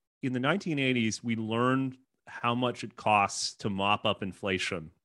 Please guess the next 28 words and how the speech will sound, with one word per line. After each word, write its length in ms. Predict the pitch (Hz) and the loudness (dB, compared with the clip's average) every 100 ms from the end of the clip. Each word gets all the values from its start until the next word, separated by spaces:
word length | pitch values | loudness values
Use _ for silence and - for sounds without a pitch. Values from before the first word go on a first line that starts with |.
| _ | _
And 140 | 113 110 | -2 -2
it 100 | 107 | -2
scared 560 | - - 135 135 131 - | -6 2 6 8 6 2
a 80 | 117 | -2
generation 800 | 117 117 110 104 107 - 98 104 | 2 2 4 2 2 0 -2 -4
away 640 | 107 101 107 101 95 90 - _ _ _ | -6 2 4 6 4 2 -6 _ _ _
from 240 | 117 104 | -2 -2
the 80 | 98 | -2
types 380 | - 113 - - | -2 -2 -2 -6
of 120 | 98 | -4
fiscal 400 | - 120 - 113 | -4 -6 0 0
and 100 | 98 | 0
monetary 500 | 98 98 - 98 92 | -2 -2 -2 0 -2
choices 640 | - 127 123 113 95 92 - - - | 0 0 2 0 -2 -4 -10 -16 -2
that 180 | 110 104 | -2 0
may 260 | 107 110 | 4 4
produce 800 | 113 - 110 92 123 123 - - - - | 4 0 -4 2 2 2 0 -8 -10 -10
inflation. 640 | 95 - 90 82 92 80 - - | -10 -4 -6 -4 -10 -12 -16 -6
And 160 | 113 | -2
it 120 | 117 | -2
seems 380 | - 143 151 147 | -4 -2 -2 0
like 320 | 135 120 120 - - _ | 4 4 4 -4 -20 _
over 160 | 127 113 | -4 -2
the 80 | 107 | -2
past 360 | - 127 127 | 0 2 0
couple 240 | - 127 120 | 0 0 0
of 120 | 110 | 0
years, 500 | 131 135 135 123 123 | 4 6 6 4 0